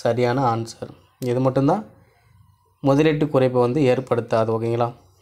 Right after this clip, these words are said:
வேலைவாய்ப்பு அதிகரிப்பது ஏற்படுத்தாது. அடுத்த கொஸ்டின், மக்கள் தொகையானது உத்தம அளவு உடையதா இல்லையா என்பதை அளவிடும் வாய்ப்பாடு எது? எம்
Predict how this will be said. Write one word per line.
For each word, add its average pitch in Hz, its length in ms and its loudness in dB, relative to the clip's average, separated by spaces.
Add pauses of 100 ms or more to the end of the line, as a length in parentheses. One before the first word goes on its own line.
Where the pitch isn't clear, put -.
(100)
வேலைவாய்ப்பு 123 440 2
அதிகரிப்பது 120 460 -2
ஏற்படுத்தாது. 117 580 -6 (1200)
அடுத்த 147 280 0
கொஸ்டின், 139 400 -2 (3250)
மக்கள் 214 460 0
தொகையானது 151 520 2 (260)
உத்தம 214 460 0
அளவு 139 260 4
உடையதா 123 380 2 (260)
இல்லையா 117 340 2 (520)
என்பதை 131 340 0
அளவிடும் 135 420 2
வாய்ப்பாடு 120 500 -2
எது? 110 120 -8 (1120)
எம் 147 220 2